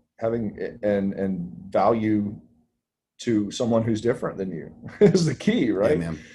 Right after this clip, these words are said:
Speaker 1: And so that's where I, I
Speaker 2: Right on.
Speaker 1: ask more strength conditioning specialists, because that's, like, the world we come from. Like, hey, don't always look at it for maybe football or soccer or baseball. Where, like,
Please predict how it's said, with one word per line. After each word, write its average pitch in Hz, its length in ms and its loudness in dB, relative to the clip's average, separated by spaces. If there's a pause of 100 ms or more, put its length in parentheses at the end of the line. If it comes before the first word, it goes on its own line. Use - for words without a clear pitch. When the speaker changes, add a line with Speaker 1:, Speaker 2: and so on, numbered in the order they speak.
(320)
Speaker 1:
And 143 280 2
so 131 240 2
that's 131 360 4
where 110 120 0
I, 117 80 4 (200)
I 113 60 6
Speaker 2:
Right 117 80 4
on. 104 60 4 (100)
Speaker 1:
ask - 260 -8 (600)
more 127 320 4
strength - 380 -6
conditioning 98 420 -2
specialists, - 500 -8
because 113 160 -8
that's, 131 300 -4
like, - 180 -4
the 104 60 -4
world 90 260 -4
we 87 120 -8
come 120 340 -10
from. 85 380 -8 (400)
Like, 143 140 -8
hey, 254 200 -4
don't - 320 -2
always 190 440 -2
look 160 200 2
at 123 160 4
it - 180 -2
for 104 160 0
maybe 101 680 0
football 90 560 -2
or 82 80 -2
soccer 95 500 -2
or 85 40 -4
baseball. 90 440 -2
Where, 107 180 -2
like, 123 200 -4